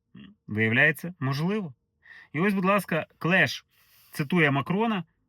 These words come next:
Трамп заявив, що питання території будуть вирішуватись лише з Україною. Тобто питання території таки будуть вирішуватись.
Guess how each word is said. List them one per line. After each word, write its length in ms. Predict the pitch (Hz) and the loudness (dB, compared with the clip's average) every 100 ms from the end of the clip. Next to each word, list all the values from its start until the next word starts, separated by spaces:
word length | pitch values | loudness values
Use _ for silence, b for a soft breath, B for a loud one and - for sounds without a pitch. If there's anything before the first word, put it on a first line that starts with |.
| _ | _
Трамп 280 | 175 190 226 | 4 4 6
заявив, 540 | 214 180 135 120 139 - _ _ | 4 4 2 0 -2 -10 _ _
що 180 | - 147 | -6 -4
питання 340 | 170 220 196 | 0 2 2
території 520 | 170 156 123 127 135 | 2 0 0 -2 -2
будуть 260 | 147 160 160 | -2 -4 -2
вирішуватись 580 | 165 170 190 175 180 - _ | 0 0 0 -2 -4 -8 _
лише 520 | 147 196 175 180 175 | 0 0 2 4 4
з 80 | 170 | 4
Україною. 580 | 170 170 170 131 92 110 _ _ _ _ _ | 0 -2 -2 -4 -6 -10 _ _ _ _ _
Тобто 240 | - 120 120 | -12 -8 -6
питання 360 | 135 170 180 | 0 2 2
території 480 | 143 147 143 170 175 | 0 -2 0 0 0
таки 220 | 147 160 | 0 -2
будуть 320 | 143 202 240 | -2 -2 -2
вирішуватись. 680 | 175 131 95 - 92 - _ | -2 -2 -4 -8 -14 -18 _